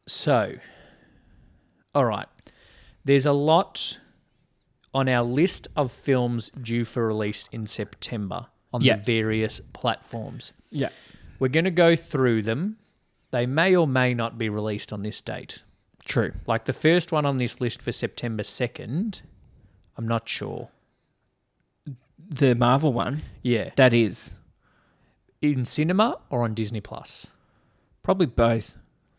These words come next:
Speaker 1: Okay, so if you are in a space where you can go to a cinema, Shang-Li and the Legend of the Ten Rings, uh, is the latest Marvel movie that's coming
Speaker 2: Mm.
Speaker 1: out.
Speaker 2: Now, I am not a Marvel person.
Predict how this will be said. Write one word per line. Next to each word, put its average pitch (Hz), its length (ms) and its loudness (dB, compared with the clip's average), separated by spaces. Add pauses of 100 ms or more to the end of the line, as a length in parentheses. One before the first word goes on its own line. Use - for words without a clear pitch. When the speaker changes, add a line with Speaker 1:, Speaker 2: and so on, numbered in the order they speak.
(340)
Speaker 1:
Okay, 110 360 -8
so 131 200 0
if 135 200 2
you 135 260 4
are 135 180 4
in 165 100 0
a 175 40 0
space - 500 -2
where 127 80 0
you 120 160 -2
can 123 160 -6
go 120 160 2
to 113 120 0
a 104 40 -2
cinema, 135 600 -4 (400)
Shang-Li 143 500 2
and 120 140 0
the 113 60 -2
Legend 113 320 -2
of 104 80 -4
the 110 80 -6
Ten 113 360 -4
Rings, 113 540 -4 (540)
uh, 113 60 -4 (140)
is 110 160 -4
the 110 120 -2
latest 110 400 -2
Marvel 110 360 0
movie 107 320 -4
that's 127 200 2
coming 110 300 2
Speaker 2:
Mm. 113 80 -2
Speaker 1:
out. 143 180 2 (520)
Speaker 2:
Now, 123 480 2 (640)
I 170 220 6
am 226 160 2
not 160 180 6
a 139 60 6
Marvel 107 460 2
person. - 540 -8